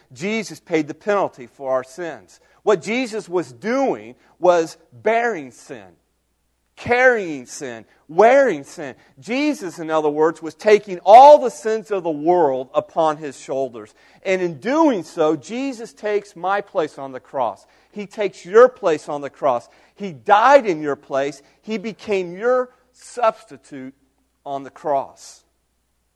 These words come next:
The Bible says it like this in First John two two. "He is the atoning sacrifice for our sins." Now, what in the world does that mean? Atoning sacrifice.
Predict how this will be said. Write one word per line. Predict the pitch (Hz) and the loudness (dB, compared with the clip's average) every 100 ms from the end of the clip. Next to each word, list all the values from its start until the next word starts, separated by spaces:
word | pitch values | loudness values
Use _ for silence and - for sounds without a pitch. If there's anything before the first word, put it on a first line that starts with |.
| _ | _
The | 139 | 2
Bible | 180 220 233 214 | 6 6 4 -4
says | 208 190 | -6 -10
it | 170 | -10
like | 151 160 - | -8 -8 -8
this | 160 147 | -16 -16
in | 127 | -20
First | 151 135 _ | -16 -16 _
John | 147 131 | -14 -14
two | - 131 | -16 -20
two. | 117 - 170 95 _ _ _ _ _ _ _ _ _ _ | -18 -12 -12 -12 _ _ _ _ _ _ _ _ _ _
"He | 196 214 | -14 -12
is | 208 185 185 180 | -4 -4 -4 -6
the | 143 170 165 - | -14 -14 -14 -12
atoning | 151 - - 226 226 180 123 113 120 _ _ _ | -12 -12 -6 0 0 0 -8 -18 -20 _ _ _
sacrifice | _ - 190 175 180 - 120 123 117 123 | _ -4 -2 -2 -4 -8 -8 -4 -4 -6
for | - 127 120 | -16 -4 -2
our | 120 | -2
sins." | 117 - 131 117 90 87 - - _ _ _ _ _ _ _ _ _ _ _ | -6 -14 -16 -16 -20 -20 -20 -20 _ _ _ _ _ _ _ _ _ _ _
Now, | 120 120 | -14 -14
what | 143 180 | -4 -4
in | 147 | -4
the | 127 | -10
world | 139 139 113 | -8 -8 -8
does | 107 | -12
that | 135 95 | -14 -12
mean? | 170 147 90 _ _ | -12 -14 -16 _ _
Atoning | - - 175 196 175 123 113 | -20 -12 0 2 2 -4 -18
sacrifice. | - - 190 202 147 117 113 98 - - | -20 -2 0 0 -6 -14 -14 -14 -16 -20